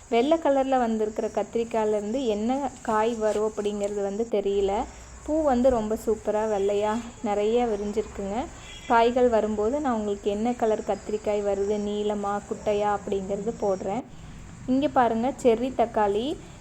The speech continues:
எல்லா செர்ரி தக்காளியும் வந்து ஒரு மாதிரி ஒரே கலரா தான் இருக்கும். இது வந்து ஒரு டார்க் கிரீன், அப்புறம் ஒரு லைட்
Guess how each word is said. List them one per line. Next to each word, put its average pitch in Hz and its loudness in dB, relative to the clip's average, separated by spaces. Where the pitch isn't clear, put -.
எல்லா 254 2
செர்ரி 269 6
தக்காளியும் 254 2
வந்து 277 2
ஒரு 240 4
மாதிரி 240 4
ஒரே 233 4
கலரா 214 2
தான் 226 4
இருக்கும். 220 -2
இது 226 0
வந்து 233 0
ஒரு 226 2
டார்க் 214 2
கிரீன், 269 -2
அப்புறம் 226 -2
ஒரு 208 -4
லைட் 202 0